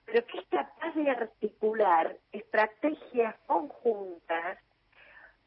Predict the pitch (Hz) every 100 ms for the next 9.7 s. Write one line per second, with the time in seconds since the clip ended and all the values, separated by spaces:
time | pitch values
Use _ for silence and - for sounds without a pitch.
0 | _ 240 226 254 254 254 311 415 392 262
1 | 214 - 202 190 233 202 214 240 277 254
2 | 214 190 - - 180 175 175 165 190 -
3 | 233 254 262 233 214 _ 220 214 220 -
4 | 277 - 302 294 359 415 415 330 269 233
5 | 226 233 220 208 214 220 - 233 202 180
6 | 175 185 208 _ _ _ _ - 233 -
7 | 381 392 262 226 196 180 208 202 - 202
8 | 190 - 196 196 - 190 - - - 160
9 | 165 175 185 185 - 185 165